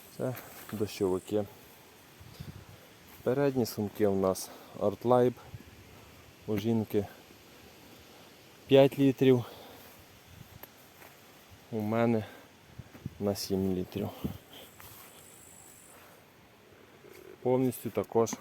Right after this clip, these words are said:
вологостійкі. Нічого туди не попадає. Палатка у нас звичайна. Made in China. Звичайна. Також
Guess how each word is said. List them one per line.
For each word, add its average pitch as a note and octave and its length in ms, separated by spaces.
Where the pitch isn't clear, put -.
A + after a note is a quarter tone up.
вологостійкі. G2 880
Нічого G#2 320
туди F#2+ 280
не F#2+ 180
попадає. D#2+ 640
Палатка D#3 500
у A2 40
нас G#2 280
звичайна. A2+ 680
Made G2 500
in G#2 280
China. A#2 340
Звичайна. G2+ 680
Також - 480